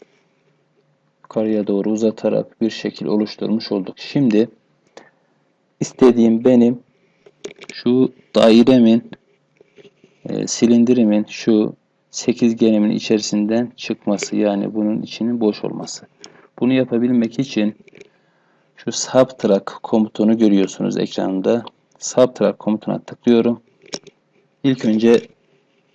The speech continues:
e, büyük şeklimi seçiyorum. Alttaki şeklimi seçiyorum. Enter diyorum. Sonra küçük şeklimi seçip enter diyorum. Evet, içerisi boşalıyor.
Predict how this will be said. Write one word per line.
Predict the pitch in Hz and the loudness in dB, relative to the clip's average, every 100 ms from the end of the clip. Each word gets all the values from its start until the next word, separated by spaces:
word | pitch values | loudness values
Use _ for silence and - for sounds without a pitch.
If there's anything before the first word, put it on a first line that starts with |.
| - - _ _ _ - | -20 -20 _ _ _ -2
e, | 113 110 110 110 110 110 - _ _ _ - | 2 2 2 2 2 -2 -8 _ _ _ -4
büyük | 120 123 143 139 | 4 6 6 2
şeklimi | - 110 - 131 | -2 -2 2 0
seçiyorum. | 135 127 123 120 117 123 123 _ _ _ _ _ _ _ - | 2 -2 0 0 2 0 -2 _ _ _ _ _ _ _ -10
Alttaki | 104 - 110 - | -10 -2 -2 0
şeklimi | 117 - 113 | -4 -2 -4
seçiyorum. | - 117 - 117 117 117 - | -4 -6 -2 -2 0 -4 -6
Enter | 117 127 131 123 123 | -2 -2 0 -4 0
diyorum. | 123 127 | 0 -2
Sonra | - 117 117 123 - | -4 -2 -2 -4 -10
küçük | - - - | -12 -10 -8
şeklimi | - 110 - 107 | -8 -8 -4 -6
seçip | - 117 - - - | -4 -6 -8 -16 -6
enter | 113 113 110 107 | -4 -4 -6 -8
diyorum. | 107 - | -8 -4
Evet, | 107 101 | -4 -4
içerisi | - - 113 - 127 | -8 -4 -4 -2 -4
boşalıyor. | 117 - 104 101 | -4 -4 -8 -8